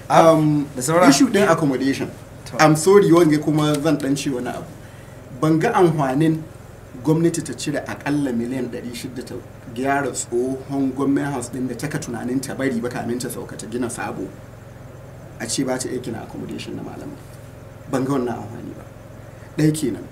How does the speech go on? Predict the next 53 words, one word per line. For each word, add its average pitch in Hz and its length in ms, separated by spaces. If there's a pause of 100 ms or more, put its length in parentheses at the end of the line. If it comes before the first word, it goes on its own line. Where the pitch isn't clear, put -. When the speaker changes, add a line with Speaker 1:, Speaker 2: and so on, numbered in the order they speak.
Speaker 2:
Biyu, 233 340
ban 151 180
ga 175 180
amfanin 170 320
a 131 140
tada 156 400
government 147 440
lodge 131 280
na 127 220 (340)
duk 214 200
wanda 226 260
aka 185 140
tunanin 160 300
ya 151 60
tashi 160 320
Zamfara 131 340
ya 139 80
je 135 240 (120)
Ka-, 123 180
Kaduna 135 480
ko 139 80
wani 139 160
abu 120 260
wurin 131 160
lodge. 123 180 (200)
Mahi 165 240
yawancin 151 360
su 131 60
suna 127 200
da 113 120
gidajen 113 380
su 104 100
wurin. 90 180 (300)
Speaker 1:
Ko 151 80
suna 160 120
Speaker 2:
So 180 120
Speaker 1:
da 170 60
Speaker 2:
ban 165 140
ga - 120
Speaker 1:
capacity 240 240
na 165 60
Speaker 2:
amfanin 170 160
Speaker 1:
kama - 120
Speaker 2:
a 165 40
Speaker 1:
wata. - 120
Speaker 2:
tada 160 300
su, - 160 (380)
a 135 80
gina 175 380
su - 160
to - 140
standard 175 600
ba. 117 140